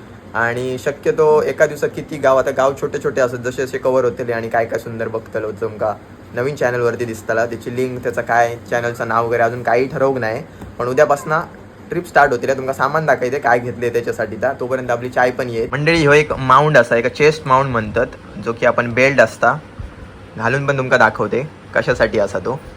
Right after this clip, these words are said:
खरं तर काय होऊ लागला की हेल्मेटला आपलं माउंट असा, आणि सध्या आपण मोबाईलने शूट करतो, आपल्याकडे काय कॅमेरा नाही हा. आपण भविष्यात घेऊ तेव्हा इझी पडताला आपणाक, पण मोबाईलमुळे काय होऊ लागला की मानेवरती वजन येऊ लागला मोबाईलच्या वेटमुळे. iPhone बऱ्यापैकी जड असा आणि कव्हर घातल्यामुळे आणि जड,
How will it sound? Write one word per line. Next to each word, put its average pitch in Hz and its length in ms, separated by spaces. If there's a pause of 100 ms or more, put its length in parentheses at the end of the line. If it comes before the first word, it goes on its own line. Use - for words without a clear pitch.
(220)
खरं 120 160
तर 135 80
काय 131 180
होऊ 135 140
लागला 131 260
की 131 160
हेल्मेटला 131 520
आपलं 127 220
माउंट 131 320
असा, 123 340 (400)
आणि 123 180
सध्या 131 260
आपण 135 100
मोबाईलने 147 400
शूट 147 180
करतो, 120 280
आपल्याकडे 123 280
काय 123 100
कॅमेरा 123 380
नाही 110 160
हा. 127 80 (120)
आपण 117 280
भविष्यात 123 340
घेऊ 120 280 (460)
तेव्हा 123 160
इझी 127 180
पडताला 110 380
आपणाक, 98 320 (440)
पण 117 80
मोबाईलमुळे 143 480
काय 135 160
होऊ 139 140
लागला 120 240
की 139 220
मानेवरती 131 760
वजन 123 380
येऊ 127 180
लागला 110 260
मोबाईलच्या 117 420
वेटमुळे. 113 440 (180)
iPhone 120 360
बऱ्यापैकी 120 340
जड 120 240
असा 110 160
आणि 113 80
कव्हर 127 280
घातल्यामुळे 120 380
आणि 120 260
जड, 117 220